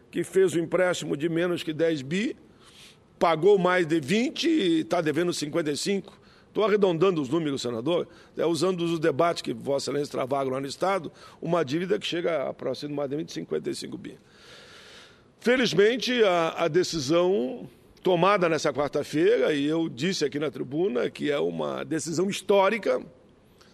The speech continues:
para o Rio Grande e para o país. Repito, que inúmeros estados foram, é, beneficiados. Mas quero destacar aqui, por justiça, por justiça,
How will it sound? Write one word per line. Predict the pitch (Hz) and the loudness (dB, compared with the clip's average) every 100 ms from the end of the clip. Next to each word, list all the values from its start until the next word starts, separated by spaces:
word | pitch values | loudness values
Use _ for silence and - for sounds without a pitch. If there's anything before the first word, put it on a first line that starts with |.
| - _ _ | -20 _ _
para | 170 185 | 2 4
o | 180 | 4
Rio | 170 | 4
Grande | 165 185 220 | 4 4 2
e | 254 | 0
para | - 220 | 0 -2
o | |
país. | - - 120 - - - - | -2 -4 -4 -8 -10 -14 -6
Repito, | 160 160 202 - - - _ - - - _ _ - | -6 -2 -4 -4 -10 -20 _ -20 -20 -20 _ _ -8
que | 165 | -2
inúmeros | 165 233 208 143 | 0 2 0 -4
estados | 131 151 160 175 190 - | -4 -2 -2 -4 -6 -6
foram, | 156 170 170 175 170 - | -2 0 0 -2 -6 -6
é, | 143 139 135 127 | -4 -4 -6 -6
beneficiados. | - 135 160 147 - 127 143 - - - - - | -8 -6 -4 -4 -6 -10 -10 -20 -20 -20 -20 -8
Mas | 165 170 | -2 0
quero | - 202 214 | 2 2 2
destacar | 190 - 165 147 170 | 0 0 -2 0 -2
aqui, | - 180 214 214 - - _ | -2 -4 -4 -6 -10 -20 _
por | 214 220 | 2 2
justiça, | 180 214 - 208 190 - - _ _ _ _ _ _ _ _ | 2 -4 -2 -2 -2 -4 -10 _ _ _ _ _ _ _ _
por | 190 233 | 2 2
justiça, | 185 165 180 180 202 196 | 2 -2 -2 -2 -2 -4